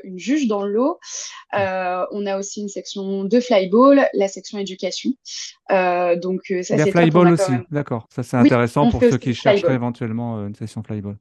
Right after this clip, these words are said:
Speaker 2: Ok.
Speaker 1: C'est ça.
Speaker 2: D'accord. Donc, euh, C C V, euh, de quelle fédération ça dépend, euh, l'agility ? C'est une fédération à part, à part entière ?
Speaker 1: Euh, en fait, c'est géré par la C N E A C, qui est gérée elle-même par la Société Centrale Cayenne. Elle va gérer l'agility, le flyball, le dog dancing,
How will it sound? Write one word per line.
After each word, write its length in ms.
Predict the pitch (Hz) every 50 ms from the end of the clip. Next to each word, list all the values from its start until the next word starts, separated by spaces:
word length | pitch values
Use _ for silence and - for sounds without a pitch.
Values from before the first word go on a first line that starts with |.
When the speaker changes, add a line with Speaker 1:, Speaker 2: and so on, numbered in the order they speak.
| _ -
Speaker 2:
Ok. 160 | 143 - - 113 - _ _ _ _ _ _ _ _ _ -
Speaker 1:
C'est 100 | 240 226
ça. 180 | - 170 - - - _ _ _ _ _ _ _ _ _ -
Speaker 2:
D'accord. 240 | 131 123 - 107 - _ _ _ _ _ _ _ _ _ _ _ _ _ _ _
Donc, 280 | - 107 123 120 113 -
euh, 160 | 123 110 107
C 140 | 104 - 113
C 160 | - - 120
V, 260 | 113 139 156 175 175 - _ _ _ _ -
euh, 260 | 131 135 139 139 - - - -
de 160 | 147 127 147
quelle 240 | 143 - 220 220 180
fédération 500 | - 208 202 180 175 165 165 - - 214
ça 120 | 190 - 143
dépend, 460 | 123 123 117 - 127 123 127 131 123
euh, 840 | 117 113 110 110 110 110 107 107 107 107 107 107 107 107 107 107 107
l'agility ? 600 | 110 110 113 117 117 120 120 113 110 _ - 110
C'est 120 | - - 131
une 80 | 120
fédération 520 | 117 - 139 127 131 131 135 - - 147 139
à 80 | 131
part, 320 | - 151 170 185 - _ _ _ -
à 80 | 147
part 160 | - - 139
entière ? 320 | 139 135 135 - 170 185 - _ _ _ _ _ _ _ _ _ _ _ _ _ _ -
Speaker 1:
Euh, 240 | 247 247 254 254 254 -
en 100 | - 262
fait, 140 | 302 392 392
c'est 160 | - 311 285
géré 260 | 240 262 262 269 302
par 140 | 269 302 254
la 100 | 240 240
C 140 | 233 - 269
N 120 | 262 262
E 60 | 254
A 100 | 247 247
C, 180 | 240 - 302 311
qui 140 | 302 - 254
est 60 | 233
gérée 280 | 214 220 233 220 240 240
elle-même 320 | 233 226 233 240 254 247
par 120 | 240 226
la 100 | 220 214
Société 380 | 214 - 220 202 247 226 - 226
Centrale 320 | 208 233 214 - 220 214
Cayenne. 200 | 208 - 214 202
Elle 80 | 196 190
va 100 | 208 196
gérer 280 | 196 202 202 196 208 214
l'agility, 840 | 208 196 196 190 196 185 202 202 - - - 196 202 208 214 214
le 100 | 208 202
flyball, 760 | 196 - 202 190 185 170 196 214 220 220 220 220 226 220 - -
le 260 | - 208 190 196 190 185
dog 200 | 180 196 185 165
dancing, 680 | 196 190 196 190 - - - 240 240 240 247 247 240